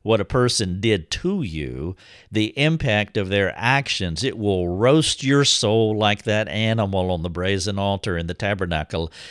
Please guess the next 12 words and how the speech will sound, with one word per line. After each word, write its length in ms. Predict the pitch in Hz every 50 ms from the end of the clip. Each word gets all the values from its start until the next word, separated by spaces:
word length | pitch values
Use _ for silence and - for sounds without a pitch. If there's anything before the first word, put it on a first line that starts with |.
| - -
in 180 | - 101 98 95
the 100 | 92 98
wilderness. 840 | 90 92 92 92 90 90 80 69 62 60 78 95 - - - - - _ _ _ _ _ _ _ _ _ _ _ _
A 100 | 107 104
vicarious 920 | 98 92 107 98 - - - 147 143 147 156 156 151 143 123 - - - - _
sacrifice 1000 | _ - - - - - 139 131 - - 101 78 - - 76 76 78 85 82 -
feels 500 | - - - 139 135 135 135 127 113 -
the 160 | - - 92
full 560 | - - - - 135 139 135 139 135 127 107 -
effect 560 | 90 87 - - 117 104 95 - _ - 85
of 80 | 78
sin. 720 | - - - 107 101 98 90 85 80 78 76 71 67 64